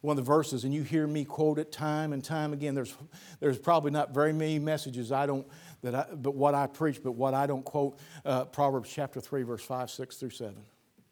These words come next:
Five, five through seven. "Trust in the Lord with all thine heart. And lean not to thine own understanding. In all thy ways acknowledge him,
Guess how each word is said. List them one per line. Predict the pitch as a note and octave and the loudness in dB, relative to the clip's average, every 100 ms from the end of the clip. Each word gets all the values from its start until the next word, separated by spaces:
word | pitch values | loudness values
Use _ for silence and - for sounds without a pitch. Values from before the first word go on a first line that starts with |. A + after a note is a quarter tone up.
| _ _ _ _ - | _ _ _ _ -8
Five, | A#2+ B2+ - | -8 -8 -8
five | B2 A2+ | -8 -8
through | A2+ | -12
seven. | A#2+ G#2 G2 _ _ _ _ _ _ | -12 -14 -16 _ _ _ _ _ _
"Trust | - F#3 E3 - - - _ _ _ _ _ - | -6 -4 -4 -6 -12 -16 _ _ _ _ _ -12
in | A#2+ | -10
the | A2+ | -8
Lord | G#2 G2+ - _ _ _ _ _ _ _ _ _ _ _ - | -10 -12 -20 _ _ _ _ _ _ _ _ _ _ _ -14
with | A2 | -6
all | A2+ A#2 | -4 -4
thine | A#2 G#2+ | -6 -10
heart. | G2+ F#2 _ _ _ _ _ _ _ _ _ _ _ _ _ _ - - | -14 -18 _ _ _ _ _ _ _ _ _ _ _ _ _ _ -20 -14
And | G2 | -6
lean | B2+ | -2
not | C#3 C#3 B2+ | 0 -2 -2
to | C3+ | -4
thine | C3+ | -4
own | C#3 C#3 | -4 -6
understanding. | C#3+ - A#2 F#2+ G#2 _ _ _ _ _ _ _ _ _ _ _ G2+ | -8 -12 -14 -16 -18 _ _ _ _ _ _ _ _ _ _ _ -10
In | |
all | G2+ C3+ D3 | -2 2 2
thy | D#3 D3 | 2 0
ways | D#3 D3+ C3 | -2 -4 -6
acknowledge | B2 C3 C#3 D#3 D#3+ - | -8 -6 -6 -8 -10 -10
him, | B2 G#2+ G2+ | -10 -10 -12